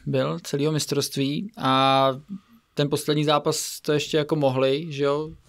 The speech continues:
Tam se čekalo, že oni prostě půjdou na ten postup, ale, ale Korejci, jako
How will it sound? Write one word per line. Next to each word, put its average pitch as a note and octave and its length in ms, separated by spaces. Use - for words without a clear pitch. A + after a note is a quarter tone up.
Tam C#3 120
se C#3+ 120
čekalo, C#3+ 380
že C#3 120
oni C3 220
prostě C3+ 280
půjdou C#3 320
na C#3 80
ten C#3+ 160
postup, D3 440
ale, C#3+ 220
ale C3+ 180
Korejci, D3 600
jako E3+ 300